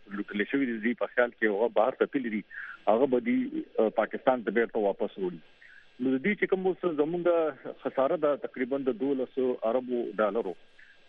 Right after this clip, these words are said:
هغې کې د دې دا وینا وه چې تقریبا یولس اربه ډالر خو دوی رخصت ور دي، پته لګولې ده. خو دا هم ورته وویل چې دا هم پکې هغه دا خبر وکړه چې د دې پته نه لګي چې دې کې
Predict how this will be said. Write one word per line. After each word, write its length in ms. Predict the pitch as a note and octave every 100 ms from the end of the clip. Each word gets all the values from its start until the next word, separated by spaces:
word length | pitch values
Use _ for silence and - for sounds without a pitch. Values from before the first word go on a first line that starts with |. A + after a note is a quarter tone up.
| -
هغې 180 | C3+ F#3
کې 140 | E3
د 100 | D3 D3+
دې 320 | F3+ F3 E3 B2 - D3+
دا 100 | D#3+
وینا 300 | D3 C#3+ D#3
وه 120 | D3
چې 100 | C#3+
تقریبا 400 | C3+ - A#2+ C#3+
یولس 720 | C3+ C3 C3+ D#3 D3 C3+ - B2
اربه 300 | B2+ B2+ B2
ډالر 340 | A#2 B2+ B2
خو 120 | -
دوی 240 | A2 B2+ A2+
رخصت 360 | A2 A#2+ -
ور 100 | A2
دي، 320 | G#2 A#2 A2 G#2 - - -
پته 220 | D3 -
لګولې 360 | B2 A2+ C3+ B2
ده. 160 | A#2+
خو 140 | A2 A2+
دا 180 | C#3+ F3
هم 120 | E3
ورته 180 | D#3 C#3
وویل 180 | C#3 -
چې 60 | B2+ G#2
دا 100 | D3
هم 80 | D#3
پکې 220 | C3+ C#3+
هغه 200 | B2+ C3+
دا 100 | C#3
خبر 300 | - B2 C#3
وکړه 160 | D3 C3
چې 120 | C3
د 80 | A2
دې 160 | D3
پته 240 | D3+ D3+ D3
نه 100 | D#3
لګي 180 | C3
چې 120 | A#2+ A#2+
دې 140 | C3 -
کې 160 | A#2+